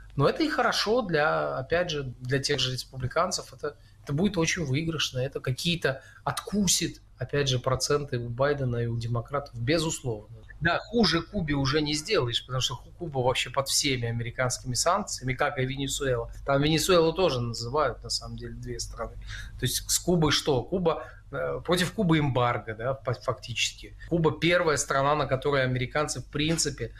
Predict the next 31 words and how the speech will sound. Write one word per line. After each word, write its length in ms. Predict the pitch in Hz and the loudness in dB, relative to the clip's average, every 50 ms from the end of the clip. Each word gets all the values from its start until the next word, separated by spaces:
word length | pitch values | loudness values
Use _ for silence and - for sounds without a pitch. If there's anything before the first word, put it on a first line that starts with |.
| - - | -10 -6
обкатали 680 | - 135 - - - 143 139 - 156 160 156 143 139 135 | -4 -4 -2 -2 -2 -2 0 2 2 2 2 2 2 0
этот 260 | 135 135 127 123 - | 0 0 -2 -2 -2
инструмент 580 | 123 117 - - 131 127 127 131 143 139 131 | -2 -2 -2 -2 0 2 2 2 2 0 0
санкций, 640 | - - - 131 123 117 117 104 - - - - 104 | -2 -2 0 0 0 0 -2 -4 -6 -8 -8 -8 -6
да. 140 | 104 117 120 | -6 -4 -2
С 80 | 117 - | -2 -2
Кубы 340 | - - 185 208 180 151 135 | -2 -2 -2 0 2 2 2
же 120 | 123 123 | 2 0
все 220 | 120 - - 127 120 | -2 -2 -4 -4 -4
началось. 580 | 120 113 - - - 123 113 107 101 - - - - - | -6 -6 -8 -8 -8 -8 -10 -8 -10 -12 -12 -14 -16 -8
Блокада 640 | - 123 127 139 131 - 156 147 151 151 147 147 139 | -2 2 2 2 2 2 2 4 4 2 2 0 -2
Кубы, 460 | 135 - 143 139 135 131 131 123 120 - - - - | -4 -4 -4 -4 -2 0 -2 -2 -2 -6 -12 -20 -6
шестьдесят 340 | - - - - 135 127 - | -4 -2 0 2 0 0 0
первый 260 | - 139 131 131 127 | 0 0 2 2 0
год, 200 | 131 127 143 147 | 0 2 4 4
это 140 | 139 139 143 | 4 2 0
уж 120 | 139 123 - | -2 -2 0
тогда 340 | - 151 151 165 214 196 | -2 0 2 2 2 2
же 120 | 151 127 120 | 2 0 -2
началось, 540 | 123 123 123 - 147 139 131 120 113 104 104 | -2 -4 -4 -4 -4 -2 -2 -2 -4 -4 -4
да. 240 | 110 120 135 - - - - - | -4 -6 -6 -6 -10 -16 -20 -4
То 60 | - 139 | -2 0
есть 140 | 131 - | 0 2
вот 140 | 135 135 131 | 0 -2 -4
Куба 400 | - - 208 233 226 240 180 - - - - | -2 0 2 4 4 4 4 2 -2 -10 -4
стала, 540 | - - - - 170 180 180 180 160 151 - - - - - - - - - | -2 0 2 2 2 4 4 4 4 2 -2 -8 -16 -20 -20 -20 -20 -12 -6
э, 120 | 135 131 120 | -6 -6 -2
полигоном 880 | - 160 175 185 202 160 143 170 202 208 202 180 160 143 131 127 123 | 0 2 2 2 2 2 4 4 6 6 6 6 4 2 2 0 0
для 200 | 123 135 139 139 | 0 2 2 2
обкатывания 840 | 135 - - - 180 180 185 180 196 185 180 180 175 170 160 151 147 | 2 0 0 0 0 0 0 0 -2 -2 -2 -2 0 0 2 2 0
абсолютно 1000 | 143 - 147 139 - - - 147 139 139 147 165 165 - 151 139 131 127 123 - | 0 -2 -4 -2 0 0 0 2 0 0 -2 -4 -6 -4 -2 0 0 0 -2 -6